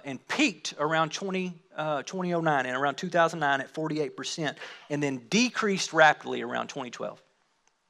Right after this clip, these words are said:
For those that, that, that believe that, that reading the Bible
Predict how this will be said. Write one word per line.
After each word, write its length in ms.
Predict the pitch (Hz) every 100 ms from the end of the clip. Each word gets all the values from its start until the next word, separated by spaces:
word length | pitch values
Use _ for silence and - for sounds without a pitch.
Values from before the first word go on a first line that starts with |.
| _ _ _ _ _ _ _ - _ _ _ -
For 160 | 160
those 360 | 156 175 175 156
that, 280 | 170 - 143
that, 200 | 156 147
that 180 | 156
believe 380 | 143 156 165 165
that, 180 | 151 147
that 140 | 139
reading 340 | 135 170 180 156
the 80 | 135
Bible 600 | 143 156 170 139 127